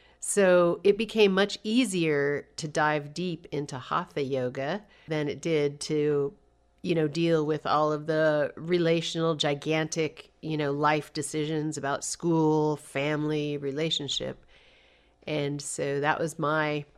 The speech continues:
my dip into it, but the whole time that I was in this class,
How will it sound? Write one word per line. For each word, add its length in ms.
my 200
dip 420
into 420
it, 200
but 360
the 100
whole 460
time 760
that 160
I 220
was 180
in 200
this 160
class, 640